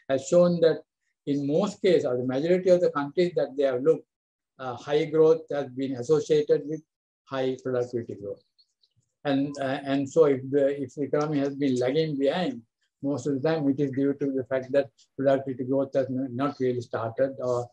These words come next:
there have not been enough encouragement to do it. So what are the things that we can, uh, do to help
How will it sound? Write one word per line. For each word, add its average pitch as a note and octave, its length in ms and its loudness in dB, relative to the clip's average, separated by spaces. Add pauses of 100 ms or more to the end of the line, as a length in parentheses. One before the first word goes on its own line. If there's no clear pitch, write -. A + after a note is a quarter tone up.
(220)
there B2+ 100 2
have B2+ 100 -2
not B2+ 180 -2
been C3 180 0
enough B2 260 -4
encouragement B2 720 -2
to B2+ 80 -4
do B2+ 280 -4
it. - 60 -18 (1040)
So A3+ 460 6
what D#3+ 220 4
are G#3+ 140 8
the A3+ 120 6
things G#3+ 220 0
that F#3+ 140 4
we F3 180 0
can, D#3+ 480 -6
uh, C#3+ 160 -2
do D3+ 240 2
to D3 80 4
help C#3 200 2